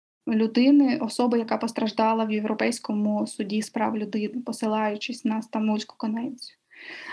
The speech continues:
А вона дає можливість захищати постраждалих від домашнього насильства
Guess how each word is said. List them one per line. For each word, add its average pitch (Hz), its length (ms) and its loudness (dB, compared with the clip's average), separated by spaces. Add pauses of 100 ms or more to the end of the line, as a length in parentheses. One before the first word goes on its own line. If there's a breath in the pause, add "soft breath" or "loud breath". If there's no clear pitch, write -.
(140 loud breath)
А 226 200 6
вона 277 240 6
дає 269 240 6
можливість 262 480 6
захищати 226 1040 0
постраждалих 226 640 0
від 214 80 -2
домашнього 214 560 0
насильства 220 840 0